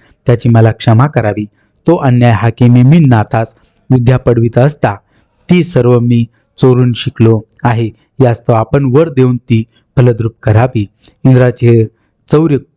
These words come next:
कृत ऐकून सर्व नाथांनी रागाने शाप दिला. की "तू कपटाने आम्हास आणून विद्या साधून घेतली आहेस, पण ती निष्फळ होईल." तो शाप ऐकून उपरीक्ष वसू बृहस्पती यांनी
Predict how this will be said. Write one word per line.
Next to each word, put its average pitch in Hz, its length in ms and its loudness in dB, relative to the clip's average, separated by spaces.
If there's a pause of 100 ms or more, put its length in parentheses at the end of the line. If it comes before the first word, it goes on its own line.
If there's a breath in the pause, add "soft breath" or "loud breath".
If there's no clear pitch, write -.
(280)
कृत 156 140 -2 (220)
ऐकून 139 360 0
सर्व 123 280 0
नाथांनी 120 600 0
रागाने 113 460 -2
शाप 156 320 -4
दिला. 110 360 0 (520 soft breath)
की 135 60 0
"तू 143 160 -2
कपटाने 160 520 -2
आम्हास 120 420 -2
आणून 113 400 0
विद्या 117 240 0
साधून 110 360 -6
घेतली 113 300 -2
आहेस, 110 320 0 (420 soft breath)
पण 131 100 4
ती 123 140 0
निष्फळ 120 420 0
होईल." 113 260 2 (340 soft breath)
तो 127 100 2
शाप 117 280 -4
ऐकून 120 300 -2
उपरीक्ष 117 400 -2
वसू 123 320 2
बृहस्पती 127 580 0
यांनी 117 300 0